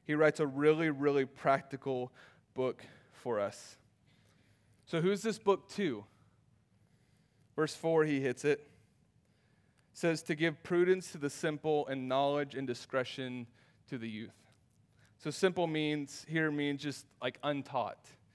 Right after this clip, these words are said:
So I'm trying to give prudence, give wisdom to those who are untaught, to those that just don't know, to those that have a gap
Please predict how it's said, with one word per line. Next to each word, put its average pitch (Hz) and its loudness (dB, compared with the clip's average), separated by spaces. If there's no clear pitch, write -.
So 139 -6
I'm 135 -6
trying 175 -2
to 170 -2
give 151 -6
prudence, 175 -4
give 147 -8
wisdom 156 -4
to 147 -10
those 147 0
who 160 -4
are 143 2
untaught, 139 0
to 139 -8
those 139 0
that 135 -10
just 139 -8
don't 127 -4
know, 131 -4
to 156 -2
those 156 4
that 131 0
have 147 4
a 135 0
gap 131 2